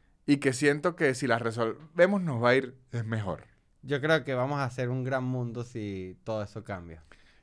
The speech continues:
Speaker 1: Y que también que se acabe la guerra.
Speaker 2: Capaz se acaban.
Speaker 1: A lo mejor falta
Speaker 2: Cuando
Speaker 1: mucha
Speaker 2: descubran
Speaker 1: lencería.
Speaker 2: que podemos ser sexy con lencería, de pronto como que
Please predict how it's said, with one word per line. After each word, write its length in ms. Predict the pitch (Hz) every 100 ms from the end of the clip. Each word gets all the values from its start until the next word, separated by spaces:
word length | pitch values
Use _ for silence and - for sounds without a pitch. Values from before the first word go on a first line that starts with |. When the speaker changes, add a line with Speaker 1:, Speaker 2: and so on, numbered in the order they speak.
| _ _
Speaker 1:
Y 140 | - 120
que 120 | 123
también 260 | 110 117 120
que 80 | 123
se 120 | 123
acabe 200 | 110 104
la 80 | 95
guerra. 340 | 87 78 76 _ _ _ _ _ _ _ _ _ _ _ _ _ _ _ -
Speaker 2:
Capaz 320 | 165 185 175
se 60 |
acaban. 440 | 196 208 202 139 107 - - _ _ _ _ -
Speaker 1:
A 80 | 117
lo 80 |
mejor 260 | 127 123 139
falta 180 | 151 156
Speaker 2:
Cuando 160 | 160 165
Speaker 1:
mucha 140 | 175
Speaker 2:
descubran 240 | 165 175 190
Speaker 1:
lencería. 560 | 180 160 147 139 139
Speaker 2:
que 40 | 131
podemos 300 | 143 156 170
ser 140 | 190
sexy 280 | 170 190 196
con 140 | 185 170
lencería, 500 | 151 156 151 185 151
de 60 |
pronto 240 | 131 135 185
como 200 | 165 143
que 200 | 139